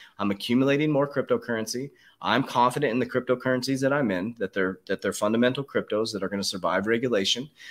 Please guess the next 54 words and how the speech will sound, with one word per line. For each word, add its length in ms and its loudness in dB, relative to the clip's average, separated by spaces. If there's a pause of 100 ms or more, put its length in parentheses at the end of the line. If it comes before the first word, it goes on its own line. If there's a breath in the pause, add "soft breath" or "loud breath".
(120)
Few 220 8
of 100 4
mine, 260 6
my, 120 8
about 260 4
ten 180 2
percent 280 -2
of 80 2
my 100 4
portfolio 580 4
are 60 -2
some 180 -4
very 220 2
speculative 540 -2
shit 240 0
coins 340 -2
that 120 0
if 100 -8
they 80 0
get 160 0
wiped 260 2
out, 140 4
it's 140 -6
not 180 -2
gonna 100 -4
affect 400 -2
me 160 0
personally. 560 -6 (400 loud breath)
And 100 2
what 120 8
I 100 8
do 240 6
is, 100 6
Warriors, 460 4
I'm 140 0
dollar 260 6
cost 320 2
averaging 400 2
into 200 -4
the 60 0
market. 460 0
I 60 -6
will 100 0
be 260 -8
exiting 460 2
as 220 0
it 60 -2
goes 180 2
parabolic. 680 2
If 140 -6
it 160 -6
doesn't 320 6
go 120 6
parabolic, 640 4